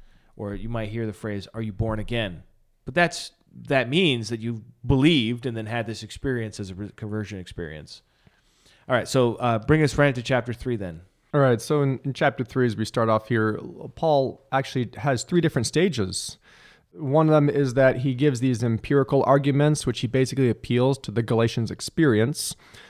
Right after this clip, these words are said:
Speaker 2: Then he has some exegetical arguments where he appeals to Scripture. A-, and then he throws at the end some ad hominem arguments, which are basically some appeals to logic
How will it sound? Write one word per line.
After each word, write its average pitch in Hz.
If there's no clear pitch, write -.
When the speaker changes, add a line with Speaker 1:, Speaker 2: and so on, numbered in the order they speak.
Speaker 2:
Then 156
he 208
has 202
some 156
exegetical 143
arguments 120
where 110
he 110
appeals 120
to 107
Scripture. 117
A-, -
and 110
then 139
he 131
throws 185
at 135
the 135
end 139
some 113
ad 127
hominem 135
arguments, 143
which 120
are 123
basically 123
some 117
appeals 117
to -
logic 113